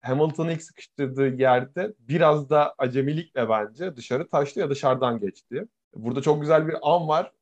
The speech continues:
Dinleyiciler, şey, izleyiciler takip, eminim yakalamışlardır. Russell geçti.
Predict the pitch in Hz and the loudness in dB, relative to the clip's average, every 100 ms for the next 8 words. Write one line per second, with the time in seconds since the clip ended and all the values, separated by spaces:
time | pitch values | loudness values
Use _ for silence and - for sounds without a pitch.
0 | - 120 131 127 147 135 135 120 123 127 | -8 -2 0 2 2 2 0 -2 0 2
1 | 135 131 123 - - 123 131 131 - - | 2 2 0 -2 -10 -2 0 0 -4 -6
2 | 131 127 117 127 139 - 127 117 90 - | -6 -4 0 0 -2 -2 -2 -2 -8 -14
3 | _ _ _ _ _ _ - 123 139 170 | _ _ _ _ _ _ 0 2 2 0
4 | 165 139 147 - - 185 202 | 0 0 -2 -4 -4 -2 -2